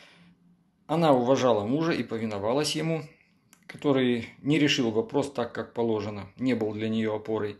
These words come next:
Она доверяла, абсолютно доверяла Богу свою защиту, и она имела в сердце мир.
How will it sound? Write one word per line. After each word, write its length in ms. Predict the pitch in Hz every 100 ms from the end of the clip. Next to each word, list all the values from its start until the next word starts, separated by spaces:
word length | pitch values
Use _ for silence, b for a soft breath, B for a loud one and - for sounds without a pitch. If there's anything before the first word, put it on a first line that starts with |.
| B B B _
Она 220 | 143 160
доверяла, 500 | 113 117 123 113 104
абсолютно 640 | - 113 - 120 107 104 104
доверяла 440 | 101 104 98 98
Богу 440 | 110 156 160 160 - _ - _
свою 300 | - 127 127
защиту, 540 | 120 - 135 123 120 B B B _
и 120 | 156
она 260 | 135 127 113
имела 300 | 123 120 92
в 40 |
сердце 360 | - - - 90
мир. 240 | 92